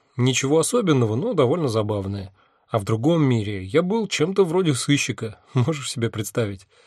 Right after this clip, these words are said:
Гонялся за всякими злыми колдунами. Вспомнить смешно". Очередная ссылка на сумму событий, изложенных в цикле "Лабиринты Ехо". Примечание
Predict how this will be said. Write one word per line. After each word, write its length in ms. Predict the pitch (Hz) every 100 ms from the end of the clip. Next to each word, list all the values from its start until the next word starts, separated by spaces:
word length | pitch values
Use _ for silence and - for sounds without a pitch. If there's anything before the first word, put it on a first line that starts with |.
| _
Гонялся 480 | - 139 196 208 170
за 120 | 143
всякими 360 | 127 185 160 143
злыми 320 | 120 160 151
колдунами. 720 | 123 139 131 143 135 113 101 - _
Вспомнить 560 | - - - 120 104 95
смешно". 540 | - 110 - 110 101 _ _ _ _ _ _
Очередная 680 | 120 - 117 117 156 220 180
ссылка 460 | - 170 180 151
на 140 | 127 123
сумму 400 | - 135 117 101
событий, 580 | - 113 156 170 160 -
изложенных 560 | 139 160 214 185 160 -
в 80 |
цикле 440 | - 139 147 139 135 -
"Лабиринты 600 | 135 127 127 117 110 120
Ехо". 560 | 110 104 95 - - - _ _ _ _ -
Примечание 760 | 113 104 - 123 117 117 117